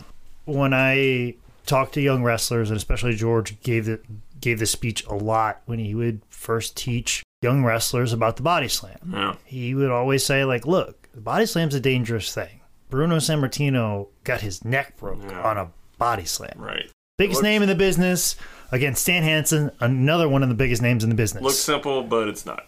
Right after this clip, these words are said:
Speaker 1: It's not.
Speaker 2: Yeah.
Speaker 1: It's, and, and also, too, like, another thing a lot of young guys do is they'll pick up for the body slam and then move their hand and tuck the
Speaker 2: Not
Speaker 1: guy's head.
Speaker 2: support.
Speaker 1: And they're like, "Oh, well, I was trying to protect his neck."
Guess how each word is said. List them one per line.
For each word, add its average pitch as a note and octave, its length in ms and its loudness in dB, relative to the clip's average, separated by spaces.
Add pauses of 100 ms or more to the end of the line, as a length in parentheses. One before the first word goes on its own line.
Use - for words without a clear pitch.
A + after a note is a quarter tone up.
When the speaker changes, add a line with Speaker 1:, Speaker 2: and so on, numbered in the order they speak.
(140)
Speaker 1:
It's E3 200 -2
not. C4 340 2
Speaker 2:
Yeah. C3+ 100 0
Speaker 1:
It's, B2 120 -2
and, D#3+ 380 2
and E3 180 2
also, E3+ 180 2
too, A#3 260 0
like, D3 380 0
another E3+ 380 4 (120)
thing - 200 2
a C#3 80 4
lot C#3+ 220 4
of C#3+ 60 4
young C3+ 180 4
guys C3 240 4
do C3 240 4
is A#2+ 200 4
they'll A#2+ 120 2
pick - 180 4
up A#2 80 0
for - 80 -2
the A2+ 80 -4
body B2 260 2
slam B2 280 0
and A#2 100 0
then A#2+ 140 0
move C3 360 2
their B2+ 200 2
hand B2+ 380 0 (200)
and A#2+ 160 -4
tuck C3+ 180 0
the A#2+ 100 -4
Speaker 2:
Not C3+ 60 2
Speaker 1:
guy's B2+ 160 0
head. D#3 360 2
Speaker 2:
support. A#2+ 200 0 (220)
Speaker 1:
And D3+ 180 2
they're D3+ 160 6
like, D3 180 4
"Oh, A3+ 220 4
well, F#3+ 100 6
I F#3 60 4
was F#3 120 2
trying F3 360 2
to - 60 -16
protect - 340 0
his C#3+ 140 0
neck." E3+ 240 0